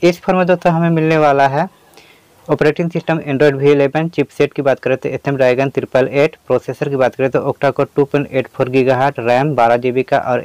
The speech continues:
storage दो सौ छप्पन जी बी का हमें देखने को मिलेगा। तो दोस्तों इस फ़ोन की अगर display की बात किया जाए तो इस फ़ोन में हमें काफ़ी कमाल का display देखने को मिलेगा।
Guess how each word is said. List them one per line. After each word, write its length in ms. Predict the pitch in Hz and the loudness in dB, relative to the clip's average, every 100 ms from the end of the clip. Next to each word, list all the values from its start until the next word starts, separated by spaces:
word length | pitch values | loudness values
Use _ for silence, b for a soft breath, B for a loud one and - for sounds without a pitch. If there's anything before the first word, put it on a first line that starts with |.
| 131 | -6
storage 360 | - 143 147 | -2 0 2
दो 100 | 135 | 0
सौ 120 | - 135 | -4 -6
छप्पन 320 | 131 - 131 | -6 -4 -4
जी 80 | 120 | -2
बी 120 | 127 | -2
का 120 | 120 | -4
हमें 120 | 123 | -4
देखने 260 | 123 107 117 | -2 -2 -6
को 100 | 117 | -4
मिलेगा। 340 | 120 101 90 87 - - _ _ _ _ _ _ _ _ _ _ _ _ _ _ - - - | 0 0 -2 -8 -18 -20 _ _ _ _ _ _ _ _ _ _ _ _ _ _ -20 -20 0
तो 80 | 170 | 2
दोस्तों 320 | 185 208 226 | 4 4 2
इस 220 | - 202 | 2 0
फ़ोन 220 | - 190 185 | 0 -2 2
की 100 | 180 | 4
अगर 200 | 175 160 | 4 2
display 420 | 160 151 - 185 | 0 -2 0 0
की 140 | 185 135 | 0 2
बात 220 | 135 131 | 2 2
किया 160 | - | 2
जाए 160 | 156 156 | 4 4
तो 100 | - 156 - | 2 -4 -2
इस 140 | 175 | -4
फ़ोन 200 | - 165 | 0 0
में 80 | 165 | 2
हमें 260 | 160 151 156 | 0 0 0
काफ़ी 360 | 151 120 117 147 | 2 2 2 0
कमाल 320 | 143 139 139 | 0 2 2
का 140 | 139 135 | 2 0
display 360 | 127 - 147 135 | -2 -2 0 2
देखने 300 | 120 131 120 | 0 0 -6
को 120 | 120 | -4
मिलेगा। 380 | 107 95 92 | -2 -2 -4